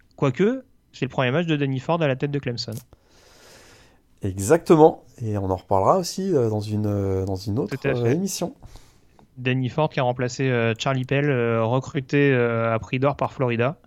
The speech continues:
Speaker 2: Ouais.
Speaker 1: Et, euh, à l'issue de cette bonne saison de Clemson, et en effet, ça inaugurera des, d'encore plus belles années pour les Tigers. On aura l'occasion d'en parler dans de futures chroniques. Euh, un petit mot du Heisman Trophy, peut-être ?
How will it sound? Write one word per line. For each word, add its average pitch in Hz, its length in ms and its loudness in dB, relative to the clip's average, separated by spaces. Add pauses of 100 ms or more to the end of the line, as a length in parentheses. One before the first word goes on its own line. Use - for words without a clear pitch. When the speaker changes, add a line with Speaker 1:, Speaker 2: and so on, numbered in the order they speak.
(140)
Speaker 2:
Ouais. 110 180 0 (340)
Speaker 1:
Et, 110 220 -4
euh, 104 500 -2
à 107 60 -2
l'issue 113 220 0
de - 40 -6
cette 120 140 0
bonne 131 160 2
saison 135 300 0
de 131 40 -2
Clemson, 131 500 0
et 113 180 2
en 110 100 0
effet, 113 220 -2
ça 127 160 -4
inaugurera 127 520 2
des, 120 340 0
d'encore 143 420 0
plus - 180 -6
belles 147 240 0
années 147 160 2
pour 143 140 -2
les 127 100 -2
Tigers. 127 400 -2
On 120 120 -4
aura 110 100 -2
l'occasion 110 340 -4
d'en 123 120 -2
parler 113 280 -2 (480)
dans 120 100 2
de 135 120 4
futures 185 360 0
chroniques. 175 500 0
Euh, 123 200 0
un 143 300 0
petit 196 140 -6
mot 202 100 2
du 185 120 0
Heisman 190 280 -4
Trophy, 220 340 -4
peut-être ? 214 520 -4